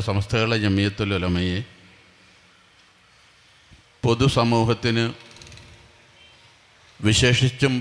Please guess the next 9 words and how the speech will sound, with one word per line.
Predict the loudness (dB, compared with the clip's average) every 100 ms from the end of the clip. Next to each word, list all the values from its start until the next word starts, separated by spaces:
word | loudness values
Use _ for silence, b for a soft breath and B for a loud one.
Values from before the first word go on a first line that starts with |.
| 2
ബോധ്യപ്പെടുത്തി | 2 2 -2 -2 -2 -2 -6 -2
കൊടുക്കുകയും | 0 0 0 0 0 -2
ചെയ്യുക | -2 0 2 2 0 -4 -6
എന്ന | -4 -2
ഉദ്ദേശത്തോടു | -2 -2 -2 -2 -2 0
കൂടിയാണ് | -2 -2 -4 -4 -6 -10 -18 -20 _ _ _ _ _ _ _ _ _ _ _ _ _ _ _ _ _ _ _ _ -6
വിപുലമായ | 0 2 2 2 2 2 0 -2
പ്രചാരണ | -2 0 0 0 0 -2 -2
പരിപാടികൾ | -2 -2 -2 -2 -4